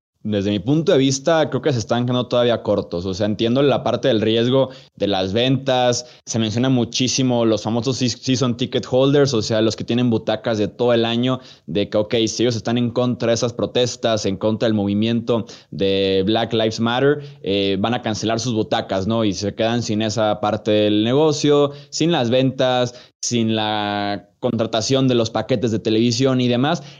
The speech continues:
Entiendo que todavía existe un cierto miedo por perder ese sector de la población porque no todo Estados Unidos está de acuerdo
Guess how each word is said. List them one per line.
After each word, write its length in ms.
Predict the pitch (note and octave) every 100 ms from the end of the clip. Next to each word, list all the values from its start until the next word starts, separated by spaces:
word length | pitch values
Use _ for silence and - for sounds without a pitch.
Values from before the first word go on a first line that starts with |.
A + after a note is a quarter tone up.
| -
Entiendo 480 | A#2+ A#2+ C3+ E3+ F#3
que 80 |
todavía 220 | C3+ C#3 D3+
existe 300 | D3 D3 D#3+
un 80 |
cierto 400 | C#3 C#3 C#3 D3
miedo 320 | C#3 C3 D3 -
por 200 | A2+ -
perder 280 | G#2 A2+
ese 160 | C#3 D3
sector 260 | C3 - B2+
de 60 |
la 160 | C3+ G#2+
población 360 | G2+ F#2+ B2+
porque 240 | C3+ A2 G#2+
no 360 | A2+ C#3 C#3+
todo 280 | C#3+ C#3 C#3+
Estados 400 | C#3+ C#3 B2 B2+
Unidos 320 | B2 B2 B2
está 180 | A#2 -
de 80 | A2
acuerdo 440 | A2+ B2 A2+ C#3